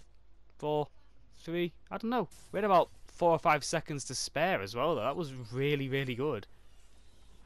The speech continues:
I am liking this build already. It, I don't wanna call it an A F K Teddy build, but,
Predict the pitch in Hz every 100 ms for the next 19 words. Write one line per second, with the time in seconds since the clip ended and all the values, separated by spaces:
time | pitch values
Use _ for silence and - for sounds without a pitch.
0 | - 147 147 98 107 180 - 175 165 -
1 | 165 165 147 131 160 123 113 151 - -
2 | - - 175 240 233 226 220 151 - 147
3 | 143 123 - - 131 160 165 156 151 156
4 | 180 - - - - - - - - 139
5 | 131 - -